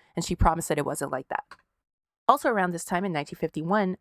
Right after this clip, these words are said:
she went to a party organized by matchmakers for her to meet a certain handsome thirty-four-year-old eligible bachelor by the name of Congressman John F. Kennedy. It turns out that they had met once before while she was still at Vassar.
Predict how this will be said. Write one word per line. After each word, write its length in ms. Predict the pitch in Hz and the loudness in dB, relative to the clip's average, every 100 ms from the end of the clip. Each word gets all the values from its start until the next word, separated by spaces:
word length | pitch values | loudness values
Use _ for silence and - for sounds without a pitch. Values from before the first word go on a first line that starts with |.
| _ | _
she 180 | - 220 | -8 -2
went 140 | 269 | 0
to 80 | 339 | 2
a 40 | |
party 320 | 320 240 214 208 | 4 4 4 4
organized 480 | 190 180 175 165 | 2 2 0 0
by 120 | - 160 | 0 2
matchmakers 640 | 165 185 - 165 156 - | 2 2 0 -2 -2 -2
for 120 | 156 | 0
her 120 | 160 | 0
to 100 | 156 | 2
meet 160 | 156 160 | 0 -2
a 80 | 147 | -4
certain 480 | - 247 311 330 311 | -2 -2 -2 -6 -6
handsome 560 | 190 185 170 180 175 175 - _ | -2 -2 0 0 0 -2 -8 _
thirty-four-year-old 840 | - 147 208 208 196 208 202 196 190 - | -4 -2 0 2 4 4 2 2 -2 0
eligible 460 | 156 180 226 302 - | 2 2 2 0 2
bachelor 560 | 170 - - - 180 - | 2 0 -2 -2 -2 -2
by 60 | - | -4
the 100 | 156 | -2
name 240 | 151 143 | -2 0
of 180 | 143 151 - _ _ | 0 -2 -6 _ _
Congressman 800 | - 269 294 214 - - 170 202 - _ _ | -2 0 0 -2 -8 -8 -8 -8 -10 _ _
John 420 | - 160 147 160 - - | -4 -2 -2 -4 -6 -4
F. 280 | 147 - _ _ - | -2 -4 _ _ -12
Kennedy. 460 | 151 135 - - - _ _ _ _ _ _ _ _ _ _ _ _ | -8 -8 -8 -16 -20 _ _ _ _ _ _ _ _ _ _ _ _
It 80 | 208 | 2
turns 240 | 247 320 285 | 4 4 2
out 220 | 196 - | 0 0
that 120 | 196 | 2
they 100 | 165 | 2
had 100 | 165 | 4
met 220 | 165 196 | 4 4
once 260 | 196 185 - | 2 2 0
before 440 | 247 - 156 151 | -4 0 2 2
while 140 | 170 165 | 2 2
she 140 | - | 0
was 100 | 160 | -4
still 220 | - 175 | 0 2
at 120 | 180 147 | 2 4
Vassar. 540 | 165 165 - - 185 | 2 2 -2 -6 -6